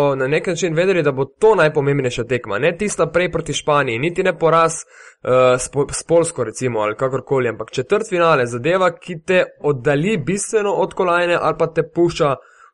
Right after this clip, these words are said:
v borbi in si potem med štiri, kar pomeni, da pač imaš procentualno gledano petinsedemdeset odstotkov možnosti, da eno pač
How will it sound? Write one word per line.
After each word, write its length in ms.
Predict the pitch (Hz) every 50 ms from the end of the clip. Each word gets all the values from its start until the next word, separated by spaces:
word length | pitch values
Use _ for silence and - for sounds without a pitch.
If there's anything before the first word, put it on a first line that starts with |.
| _ _
v 120 | 139 147 143
borbi 380 | 127 127 170 175 170 151 127 120
in 80 | 120
si 120 | 120 - 120
potem 280 | - 131 - 156 151
med 140 | 143 131 123
štiri, 440 | - - - - 202 208 196 196 156
kar 160 | 175 175 175
pomeni, 360 | 170 165 160 170 170 170 165
da 100 | 156 160 156
pač 380 | - - 151 151 - - - 143
imaš 400 | 147 147 151 151 151 151 - - _ - - _ _ _ _ _ -
procentualno 640 | - 151 147 - 151 131 156 151 156 165 165 160 147
gledano 280 | 143 160 160 151 143
petinsedemdeset 680 | - - 160 151 156 147 - - 151 147 135 127 131 117
odstotkov 420 | 127 123 - 147 143 - - 135
možnosti, 380 | 131 135 143 139 143 135 - 139
da 160 | 123 127 120
eno 220 | 104 123 139 131 123
pač 180 | - 135 127